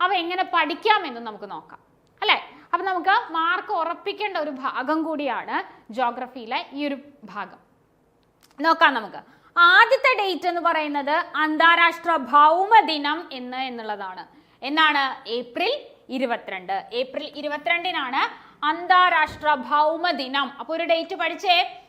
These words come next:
അന്താരാഷ്ട്ര ഭൗമ ദിനം ഏപ്രിൽ ഇരുപത്തിരണ്ട്. ഇനി നമുക്ക് അടുത്ത ഡേറ്റുകളിലേക്ക് പോകാം. അതായത്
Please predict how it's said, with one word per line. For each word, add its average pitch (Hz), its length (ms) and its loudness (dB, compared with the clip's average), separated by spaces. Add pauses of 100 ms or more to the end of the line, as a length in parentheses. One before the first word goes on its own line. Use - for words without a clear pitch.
(120)
അന്താരാഷ്ട്ര 320 640 0
ഭൗമ 294 520 0
ദിനം 330 380 0 (380)
ഏപ്രിൽ 269 600 -6 (120)
ഇരുപത്തിരണ്ട്. 214 840 -4 (440)
ഇനി 554 240 -2
നമുക്ക് 349 180 0
അടുത്ത 339 340 2
ഡേറ്റുകളിലേക്ക് 277 800 -6
പോകാം. 320 500 -4 (240)
അതായത് 262 560 4